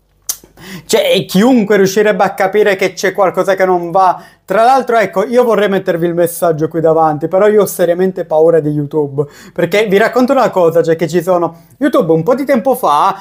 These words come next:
mi ha buttato giù un video, eh, di una chat horror, perché pensavo che quella chat fosse reale, cioè una chat horror con personaggi immaginari, e secondo YouTube era una chat realistica, me l'ha buttata giù,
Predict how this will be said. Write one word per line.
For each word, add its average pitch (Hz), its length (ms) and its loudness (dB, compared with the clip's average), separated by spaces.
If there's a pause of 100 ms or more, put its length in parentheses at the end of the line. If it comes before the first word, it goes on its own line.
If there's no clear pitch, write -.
(140)
mi 190 120 -4
ha 302 100 2
buttato 214 460 -2
giù 208 160 0
un 190 140 -2
video, 180 640 0
eh, 170 60 -2
di 156 80 -2
una 180 180 0
chat 196 300 -2
horror, 170 580 2
perché 226 260 -2
pensavo 262 400 2
che 240 140 -2
quella 226 220 2
chat 240 260 -2
fosse 233 340 0
reale, 175 680 2 (320)
cioè 226 200 0
una 226 200 0
chat 254 280 -2
horror 247 840 2
con 170 320 -4
personaggi 214 720 0
immaginari, 220 760 0 (400)
e 226 60 -10
secondo 196 340 -4
YouTube 240 320 -2
era 202 100 0
una 190 100 2
chat 214 240 -2
realistica, 226 840 2
me 190 140 2
l'ha 185 100 2
buttata 202 400 0
giù, 226 180 2